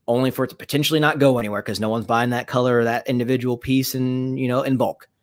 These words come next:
You know, like, why go buy a million pieces of pine tree green and no one's buying it, and you only bought twenty thousand pieces of galactic purple,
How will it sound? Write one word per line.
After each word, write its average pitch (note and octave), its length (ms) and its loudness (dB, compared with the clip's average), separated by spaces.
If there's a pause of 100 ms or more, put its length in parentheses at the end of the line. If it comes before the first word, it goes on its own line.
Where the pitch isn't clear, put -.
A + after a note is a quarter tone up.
(160)
You A2 80 -6
know, G#2 120 0
like, G#2 200 0
why A#2+ 220 4
go B2 300 2
buy A#2+ 540 0
a A2 60 -6
million B2+ 380 -2
pieces C3 440 -2
of G#2+ 400 -4 (640)
pine C#3+ 360 4
tree C#3 280 4
green B2 600 0 (1040)
and B2 140 4
no C3 120 6
one's C3 220 4
buying C#3+ 380 8
it, A2+ 240 -2 (1000)
and C#3 200 8
you C3+ 100 6
only C3+ 240 6
bought C3 480 2
twenty C#3 280 0
thousand C#3 480 2
pieces C#3 420 0
of G#2+ 180 -2
galactic B2 460 0
purple, A#2+ 480 2